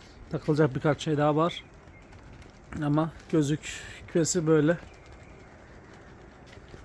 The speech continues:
Tam olarak bittik mi tekrar video çekeceğim. Şunu da göstereyim.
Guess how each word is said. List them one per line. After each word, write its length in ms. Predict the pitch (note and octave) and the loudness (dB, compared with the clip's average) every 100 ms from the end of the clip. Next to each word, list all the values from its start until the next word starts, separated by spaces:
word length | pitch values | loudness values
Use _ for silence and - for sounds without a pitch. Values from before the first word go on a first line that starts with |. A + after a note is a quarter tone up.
| - - - - - - - - - - - - - - - | -20 -20 -18 -16 -16 -18 -18 -18 -20 -20 -20 -20 -20 -20 -2
Tam 220 | F#3+ F#3 | 4 6
olarak 380 | E3+ D3+ D3 - | 6 4 0 0
bittik 340 | F3+ - - E3 | -2 -4 -2 2
mi 180 | F#3+ - - | 2 0 -4
tekrar 340 | F#3 - D3+ | -2 0 0
video 160 | C#3 D3 | 0 -2
çekeceğim. 440 | C#3+ C#3 C3 C3+ - - - - - - - - - - - - - - - | 0 0 2 0 -2 -16 -20 -20 -20 -20 -20 -20 -20 -20 -20 -20 -20 -20 -18
Şunu 220 | - F3 | -8 -2
da 80 | E3 | 0
göstereyim. 480 | D3 - D#3 D3 | 0 0 -2 -2